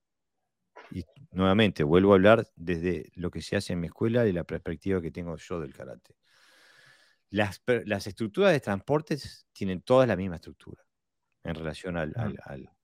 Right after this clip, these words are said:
Speaker 1: esto lo hemos hablado antes, la, el, el, la fuerza de gravedad es constante en todos los puntos del planeta, bueno,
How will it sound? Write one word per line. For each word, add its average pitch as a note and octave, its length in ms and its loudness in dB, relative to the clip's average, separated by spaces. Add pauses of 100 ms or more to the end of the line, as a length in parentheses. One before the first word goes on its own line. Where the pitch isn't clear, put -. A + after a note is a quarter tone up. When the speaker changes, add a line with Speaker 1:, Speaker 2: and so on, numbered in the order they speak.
(360)
Speaker 1:
esto G2 200 0
lo G2+ 80 4
hemos F#2 200 -4
hablado D#2 280 -4
antes, B2 320 -4
la, D#2 180 -4 (320)
el, F2+ 320 -8
el, F2 200 -10 (380)
la - 120 -4
fuerza A#2 260 4
de G2 60 4
gravedad G#2 500 4
es - 480 -8
constante B2+ 720 -2
en F2+ 160 -10
todos G#2 160 -2
los F#2 140 -2
puntos G2 280 -6
del E2 100 -2
planeta, B2+ 440 0
bueno, F#2 340 -8